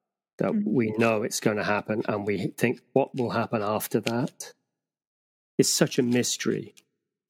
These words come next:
Speaker 1: whether it's the end or whether there's something beyond, beyond death. And that focuses our attention quite, quite markedly. Um, and I think that's probably what lies at the root of it.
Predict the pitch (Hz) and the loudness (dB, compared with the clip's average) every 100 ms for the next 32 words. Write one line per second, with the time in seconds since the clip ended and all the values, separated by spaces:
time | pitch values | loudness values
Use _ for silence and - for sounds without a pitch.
0 | _ _ 110 117 107 120 - 123 - 113 | _ _ 0 0 2 -2 0 0 0 0
1 | 113 117 120 110 110 107 107 - 113 - | -2 -4 -4 -2 -2 -2 0 0 0 0
2 | 110 110 - _ - 120 110 110 107 101 | -4 -4 -14 _ 2 4 4 0 -2 -6
3 | - _ _ - - 110 107 110 110 110 | -12 _ _ -4 2 2 2 -2 0 0
4 | 127 - - _ _ _ _ _ _ _ | -2 -10 -20 _ _ _ _ _ _ _
5 | _ - 143 127 120 113 135 139 - - | _ 0 2 2 0 2 2 2 -4 0
6 | 131 131 - - 123 127 127 120 - 135 | 0 0 0 2 2 2 0 -2 0 0
7 | 131 - 131 127 139 131 131 - _ _ | 0 -2 -4 -2 0 2 0 -6 _ _
8 | _ _ _ - 151 143 135 143 165 - | _ _ _ 0 2 4 4 4 2 0
9 | 123 123 117 120 - _ _ _ _ _ | -2 0 -2 -4 -12 _ _ _ _ _
10 | _ _ - - 120 117 123 127 - 180 | _ _ -2 2 2 2 0 -2 2 2
11 | 170 156 202 180 156 - 160 135 139 139 | 2 4 4 4 0 2 2 4 2 2
12 | 139 139 127 120 165 180 - - | 2 0 0 2 2 2 -2 -4